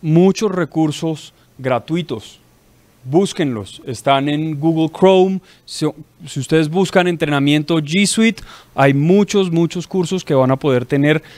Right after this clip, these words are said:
a la mano y gratis. Esto de Machine Learning, si se dieron cuenta, no fue sino poner Crash Course Machine Learning y les aparece inmediatamente. Y todo es proveído por Google. Son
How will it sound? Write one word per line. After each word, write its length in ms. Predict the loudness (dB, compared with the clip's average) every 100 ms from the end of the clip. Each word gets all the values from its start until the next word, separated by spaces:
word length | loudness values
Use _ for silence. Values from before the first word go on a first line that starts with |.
| -20 _ 2
a 120 | 2
la 160 | 2
mano 420 | 2 0 0 -4 -10 -8
y 140 | -4
gratis. 560 | 2 2 2 -10 -16 _ _ _ -6
Esto 320 | -4 -4 -4
de 60 |
Machine 380 | -2 -2 -2 0
Learning, 320 | 0 0 -2
si 140 | -2 0
se 100 | 0
dieron 220 | 0 0
cuenta, 420 | 0 0 0 -2
no 160 | -4 -8
fue 160 | -8
sino 240 | -6 -6 -4
poner 320 | -2 -2 -4
Crash 400 | -2 0 0 -2
Course 440 | -4 -2 -2 -6 -12
Machine 340 | -10 -8 -4
Learning 460 | -2 0 -2 -4 -10 _
y 100 | -2
les 160 | -2 -2
aparece 420 | -2 -2 -2 -4
inmediatamente. 800 | -4 -2 -2 -2 -2 -4 -6 -10 -16 -20 -2
Y 120 | 0
todo 400 | 2 2 2 2
es 100 | -4
proveído 540 | -6 -4 -2 -2 -2 -4
por 420 | -6 -2 -2 -2
Google. 460 | -4 -4 -4 -6 -10
Son 380 | -8 -6 -6